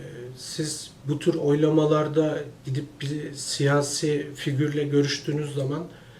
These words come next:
"Neden böyle bir şeye evet oyu verdiniz?" diye konuştuğunuz zaman, e, "Arkadaşım bana zamanında böyle bir olay olduğunu anlatmıştı. Ben oradan esinlenerek evet oyu kullandım." diye bir cevapla karşılaşabiliyorsunuz.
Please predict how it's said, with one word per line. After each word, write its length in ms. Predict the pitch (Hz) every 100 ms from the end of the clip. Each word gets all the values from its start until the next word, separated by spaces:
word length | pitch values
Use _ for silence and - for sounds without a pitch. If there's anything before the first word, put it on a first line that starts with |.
| - - -
"Neden 360 | 135 160 202 175
böyle 180 | 139
bir 80 | 127
şeye 240 | - 139 127
evet 340 | 123 120 127
oyu 200 | 120 117
verdiniz?" 640 | 117 107 117 110 107 - - -
diye 160 | 120 117 -
konuştuğunuz 640 | 131 131 - 135 135 127
zaman, 300 | 117 151 180 - - - - - - -
e, 40 | -
"Arkadaşım 640 | 175 180 190 190 190 185
bana 180 | 185 175
zamanında 460 | 180 185 185 180
böyle 240 | 180 180 175
bir 140 | 180
olay 380 | 170 180 180 175
olduğunu 460 | 160 170 165 175
anlatmıştı. 680 | 180 156 127 123 117 - 170
Ben 120 | 165 165
oradan 300 | 160 165 160
esinlenerek 720 | 151 - 160 156 160 127 -
evet 300 | 123 123 127
oyu 320 | 120 117 104 - -
kullandım." 460 | 120 120 117 120 127 - - -
diye 260 | 117 139 143
bir 180 | 143 143 - - - -
cevapla 420 | 127 123 - 143
karşılaşabiliyorsunuz. 1300 | 131 123 127 120 - 123 123 127 110 - 135 170 -